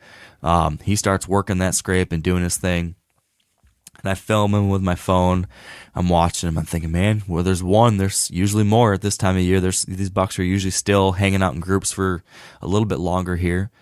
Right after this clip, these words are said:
And as I'm filming that buck, I see another deer step out behind him and come walking towards, and throw out the binos, look at him, and right away, you could just see this is, like, a different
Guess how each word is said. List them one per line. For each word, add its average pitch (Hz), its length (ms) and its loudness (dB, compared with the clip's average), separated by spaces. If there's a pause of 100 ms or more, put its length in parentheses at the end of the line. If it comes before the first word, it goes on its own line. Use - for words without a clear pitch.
(340)
And 87 560 0
as 98 160 0
I'm 104 100 0
filming 101 420 2
that 90 240 -2
buck, 104 400 0
I 76 80 -4
see 98 220 -2
another 87 320 0
deer 82 220 -2
step - 360 -4
out 65 360 -2
behind 82 420 -2
him 73 100 -6
and 76 80 -8
come 82 200 -4
walking 82 340 -2
towards, 80 440 -4 (300)
and 76 300 -8
throw 98 200 0
out 87 80 -2
the 92 60 -10
binos, 87 380 2
look 87 180 -2
at 98 80 0
him, 90 100 0
and 78 220 -4
right 95 200 4
away, 80 380 -2 (480)
you 85 140 -4
could 85 120 -6
just - 180 -2
see 90 140 0
this 90 160 2
is, 92 80 -2
like, 87 160 -4
a 71 100 -8 (160)
different 87 520 -4